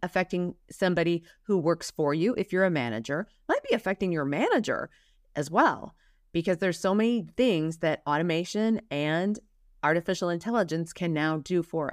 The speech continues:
us. So just remember that the fear of becoming obsolete is indeed a formidable challenge that a lot of workers are facing today as things continue to morph and change. Be compassionate with those who are feeling it.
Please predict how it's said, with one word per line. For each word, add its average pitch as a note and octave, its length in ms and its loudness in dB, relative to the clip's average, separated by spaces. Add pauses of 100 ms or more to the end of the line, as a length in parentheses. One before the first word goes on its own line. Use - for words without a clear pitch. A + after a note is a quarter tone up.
us. - 180 -16 (300)
So - 160 0
just G#4+ 220 0
remember G3 400 4
that D#3+ 180 2 (760)
the F#3+ 60 0
fear D#4 240 2 (100)
of C4 60 -2
becoming F#3 340 -2
obsolete C3+ 640 -4
is C#4 280 2
indeed D#3+ 580 2
a D3 100 -2
formidable E3+ 500 0
challenge C3+ 500 -4
that C#3+ 360 -2
a D#3+ 60 0
lot E3+ 340 0
of A#3+ 140 -4
workers F#3+ 500 0
are D3+ 100 -2
facing D#3 460 -2
today B2 420 -2 (320)
as D3 360 0
things D#3 320 -2
continue D3 420 0
to C#3 120 -4
morph A2+ 280 -2
and C#3+ 160 -2
change. - 480 -4 (1300)
Be A3+ 100 2
compassionate A3 640 2
with G3 140 0
those F#3+ 240 2
who F#3+ 80 -2
are D#3+ 120 2
feeling B3 440 2
it. C4+ 240 0